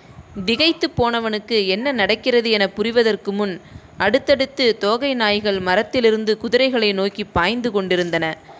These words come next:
வீரர்களால் வில்லில் அம்பை தொடுக்கவே முடியவில்லை. இதுவரை கேட்டிராத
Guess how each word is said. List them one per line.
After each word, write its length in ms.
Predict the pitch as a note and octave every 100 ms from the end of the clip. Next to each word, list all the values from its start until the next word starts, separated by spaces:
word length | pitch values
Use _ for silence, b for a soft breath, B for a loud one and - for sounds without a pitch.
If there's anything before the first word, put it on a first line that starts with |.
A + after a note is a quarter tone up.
| B B B
வீரர்களால் 840 | G#3 C4+ E4+ D#4 C4+ A#3+ A3+ F#3 F#3
வில்லில் 340 | A3+ C4+ C#4+
அம்பை 360 | G#3 A3 G#3+ -
தொடுக்கவே 480 | G3 A3 - B3+ B3+
முடியவில்லை. 680 | G#3+ G3 G3 F#3 E3+ E3+ E3 - - - - -
இதுவரை 480 | A3+ C4+ D#4 E4 D#4
கேட்டிராத 640 | A#3 B3+ B3+ C4+ A#3+ A#3+